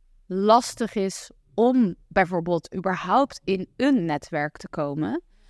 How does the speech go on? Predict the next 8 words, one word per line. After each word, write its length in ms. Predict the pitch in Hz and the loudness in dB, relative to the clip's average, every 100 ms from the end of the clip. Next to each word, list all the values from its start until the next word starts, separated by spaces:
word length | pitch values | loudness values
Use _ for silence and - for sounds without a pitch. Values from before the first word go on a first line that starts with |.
| _ _ | _ _
En 160 | 196 202 | 0 2
dat 160 | 196 | 2
als 200 | 220 220 | 2 2
er 100 | 226 | 2
dan 200 | 208 196 202 | 0 -2 -4
iets 240 | 196 - | -8 -10
groots 400 | - 214 208 - | -4 0 0 -2
gebeurt, 720 | - 156 175 208 277 - - | -12 -4 0 2 2 -2 -18